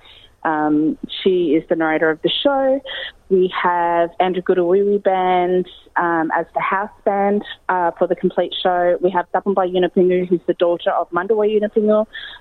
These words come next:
lead singer of Yoti Yindi, on the show. We also have singer Jacob Ramunyarion, who a lot of people will recognise from the two thousand Sydney Olympics.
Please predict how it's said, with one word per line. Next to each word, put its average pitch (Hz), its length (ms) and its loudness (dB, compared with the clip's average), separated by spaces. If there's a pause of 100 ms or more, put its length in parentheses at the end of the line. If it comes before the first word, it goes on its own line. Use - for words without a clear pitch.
lead 196 280 2
singer 196 200 2
of 180 80 -2
Yoti 185 240 0
Yindi, 190 500 2 (100)
on 190 140 0
the 185 100 0 (120)
show. 185 240 2
We 190 100 0
also 196 260 0
have 185 360 -2 (160)
singer 190 420 0 (300)
Jacob 196 240 -2
Ramunyarion, 196 1080 2
who 185 420 2 (120)
a 190 80 -2
lot 190 160 0
of 196 80 -6
people 208 280 0
will 185 80 2
recognise 180 520 0 (160)
from 175 180 -2
the 175 300 2
two 185 120 0
thousand 180 420 0
Sydney 185 240 2
Olympics. 233 480 -2